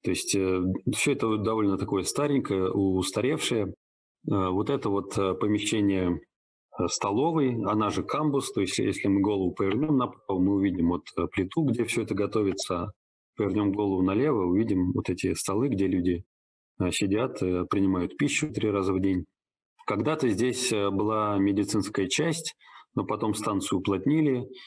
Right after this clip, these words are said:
из двух домов, э, сделали один, и вот, э, медики теперь живут в другом месте, а бывшая медчасть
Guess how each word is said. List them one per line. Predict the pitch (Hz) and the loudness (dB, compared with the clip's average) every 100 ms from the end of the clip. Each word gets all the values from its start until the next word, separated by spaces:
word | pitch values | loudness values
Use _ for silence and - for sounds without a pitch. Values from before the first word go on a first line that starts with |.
| - _ | -20 _
из | 98 - | 0 0
двух | - 92 101 117 | -2 0 2 0
домов, | 101 98 95 90 - | 0 2 0 0 -4
э, | 95 | 0
сделали | 90 95 95 90 | 2 2 2 2
один, | 92 95 160 143 107 | 2 2 2 2 2
и | 107 107 123 | 2 2 2
вот, | 90 107 - | 2 -2 -2
э, | 98 90 87 90 _ _ - | -2 0 0 -4 _ _ -2
медики | 110 101 - 92 | 0 0 0 -4
теперь | - 117 92 | -4 -2 0
живут | 98 95 92 | 0 -2 0
в | 90 | 0
другом | 85 120 151 | 2 2 2
месте, | 135 120 - 90 - | 2 0 -2 -2 0
а | 101 104 | 0 2
бывшая | 92 110 110 98 | 2 0 0 0
медчасть | 95 98 - 127 127 - | 2 0 -2 0 -2 -2